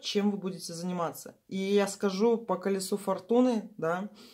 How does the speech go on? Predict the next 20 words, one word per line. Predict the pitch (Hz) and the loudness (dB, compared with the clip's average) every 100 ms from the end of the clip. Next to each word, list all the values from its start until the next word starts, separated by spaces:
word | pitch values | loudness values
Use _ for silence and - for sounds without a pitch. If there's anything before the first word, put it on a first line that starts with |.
| - _ _ _ _ _ _ _ _ _ _ _ | -20 _ _ _ _ _ _ _ _ _ _ _
которое, | 208 202 202 202 196 190 202 202 | 6 10 12 12 12 10 6 0
которое | 196 208 208 196 185 | 0 4 6 6 4
выпало | 175 180 233 196 170 | 4 4 4 8 8
именно | 160 208 208 190 | 8 6 4 4
как | 170 - | -2 2
раз, | 208 220 - | 2 2 0
что | - 190 | -2 -2
у | 185 | -2
вас | 180 | -2
думают | 170 185 180 175 | 0 2 4 0
коллеги, | - 190 180 185 175 151 160 156 - | 0 2 4 4 2 0 -4 -6 -10
девочки. | 156 156 151 - 160 - - - | -2 0 0 -6 -12 -12 -16 -6
Вот | 185 190 | 0 6
именно | 220 202 | 8 8
коллеги, | 190 - 185 196 262 202 | 4 4 6 8 6 4
это | 185 - 214 | 0 -2 -2
как | 220 214 | -2 0
выбор | 190 226 170 165 | 4 4 4 0
какой-то, | 160 160 151 151 | -2 -2 -2 -2
да, | 151 220 | 0 0